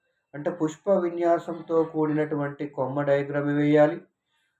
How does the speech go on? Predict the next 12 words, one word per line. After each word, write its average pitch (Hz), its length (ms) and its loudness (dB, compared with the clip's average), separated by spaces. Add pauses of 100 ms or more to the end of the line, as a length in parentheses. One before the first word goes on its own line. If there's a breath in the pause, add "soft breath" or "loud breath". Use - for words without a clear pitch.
(220)
అలాగే 165 720 6 (280)
నెక్స్ట్ 147 500 -4 (400)
Ls 175 400 6
of 196 140 6
flower 147 460 4 (540)
పుష్పం 196 440 -4
యొక్క 190 260 0
నిలువు 151 460 0
కోత, 151 360 2 (840)
Ts 190 420 2
of 180 180 2 (120)
ovary 156 440 4